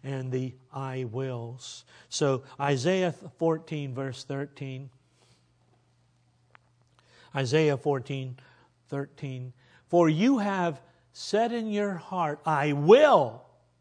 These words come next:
ascend into heaven.'" This is Satan. "I'm going into heaven.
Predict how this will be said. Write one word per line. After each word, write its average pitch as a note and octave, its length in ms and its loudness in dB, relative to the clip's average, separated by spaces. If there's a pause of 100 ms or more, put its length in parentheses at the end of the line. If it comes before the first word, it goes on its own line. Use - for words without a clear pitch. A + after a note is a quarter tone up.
(800)
ascend D#3+ 400 -4
into D3+ 240 -4
heaven.'" B2+ 340 -8
This C3 220 -10
is A#2+ 80 -12
Satan. C3 500 -10 (640)
"I'm C#4 240 0
going C4+ 360 2
into C#4 280 0
heaven. B3 460 0